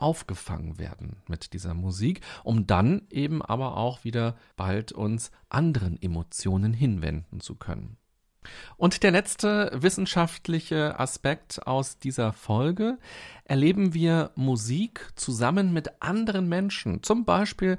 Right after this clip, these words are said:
auf einem Konzert oder beim gemeinsamen Musikmachen, schüttet unser Körper Oxytocin aus. Dieses Hormon wird oft auch als Bindungshormon bezeichnet.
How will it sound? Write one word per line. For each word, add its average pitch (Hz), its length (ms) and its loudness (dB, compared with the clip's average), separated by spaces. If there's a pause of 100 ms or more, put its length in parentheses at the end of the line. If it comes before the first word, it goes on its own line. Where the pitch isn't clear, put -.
auf - 240 -4
einem 143 320 0
Konzert 139 920 -4
oder 123 480 0
beim 123 340 0
gemeinsamen 123 680 0
Musikmachen, 113 920 0
schüttet - 440 0
unser 131 320 -2
Körper 127 500 0 (360)
Oxytocin 160 840 0
aus. - 280 -4
Dieses 147 300 -4
Hormon 139 480 2
wird - 160 -4
oft - 300 -8
auch 131 220 -2
als - 260 -4
Bindungshormon 92 1300 2
bezeichnet. 82 840 -4